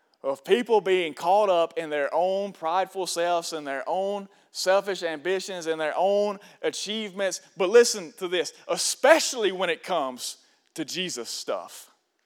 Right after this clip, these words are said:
I'm gonna say something I don't know that I should necessarily say it or not, but we're just gonna trust that God's gonna use it anyway. We just got done celebrating Easter, and I got on social media, and I gotta tell you,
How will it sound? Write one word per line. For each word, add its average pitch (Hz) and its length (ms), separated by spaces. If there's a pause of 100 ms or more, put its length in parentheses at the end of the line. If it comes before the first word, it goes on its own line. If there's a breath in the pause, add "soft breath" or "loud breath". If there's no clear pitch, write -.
(3000 soft breath)
I'm 131 160
gonna 135 120
say 131 260
something 127 400
I 120 100
don't 127 160
know 131 140
that 127 100
I 127 80
should - 160
necessarily 127 600
say 143 300
it 143 80
or 143 60
not, 147 220
but 120 100
we're 135 140
just 131 120
gonna 127 160
trust 131 360
that 107 140
God's 135 220
gonna 127 200
use 127 260
it 127 100 (500 soft breath)
anyway. 156 400
We 151 160
just 160 200
got 156 260
done 156 200
celebrating 156 680
Easter, 185 500
and 147 100
I 156 140
got 170 140
on 160 100
social 175 340
media, 170 340
and 131 80
I 151 120
gotta 160 180
tell 170 220
you, 180 220